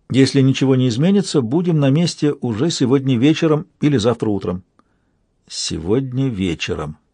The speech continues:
эхом повторил я. Я словно стоял на краю бездны.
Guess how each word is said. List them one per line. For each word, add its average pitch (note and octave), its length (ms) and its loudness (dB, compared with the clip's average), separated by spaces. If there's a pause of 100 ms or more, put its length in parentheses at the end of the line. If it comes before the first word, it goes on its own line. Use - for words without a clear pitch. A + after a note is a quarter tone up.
(520)
эхом G#2+ 460 0
повторил G2+ 460 0
я. F2 180 -6 (1400)
Я D3 140 4
словно E3+ 300 6
стоял D#3+ 400 6
на E3 100 6
краю C#3+ 280 4
бездны. G2 520 2